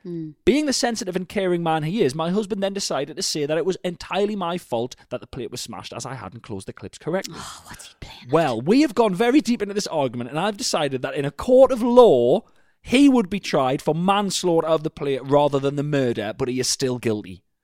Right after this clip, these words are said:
Speaker 2: He claims that I set up the murder of the plate because for, uh, not closing the clips, I'm guilty more than him. Tell us your thoughts, please.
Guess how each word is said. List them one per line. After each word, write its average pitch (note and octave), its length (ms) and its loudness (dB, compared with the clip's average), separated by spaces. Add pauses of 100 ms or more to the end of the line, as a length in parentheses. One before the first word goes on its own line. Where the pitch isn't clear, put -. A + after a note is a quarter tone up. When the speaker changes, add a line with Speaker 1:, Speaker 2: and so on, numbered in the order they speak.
(240)
Speaker 2:
He A#3+ 220 2
claims D#3+ 320 -2
that D3 160 -2
I G#3 220 2
set F#3+ 240 0
up C#3+ 80 -8
the D3+ 80 -8
murder D#3+ 240 0
of C3+ 100 -4
the B2+ 60 -12
plate B2+ 260 -6
because C3 260 -8 (220)
for, A#2+ 300 -6
uh, B2 220 -8
not C#3+ 340 -6
closing B2 280 -4
the A#2+ 60 -10
clips, - 280 -10
I'm A2+ 120 -8
guilty G#2 240 -8
more G2+ 180 -6
than F#2+ 100 -10
him. E2 200 -16 (460)
Tell A2+ 160 -10
us F#2 100 -12
your G2 120 -12
thoughts, D2+ 260 -16
please. - 420 -20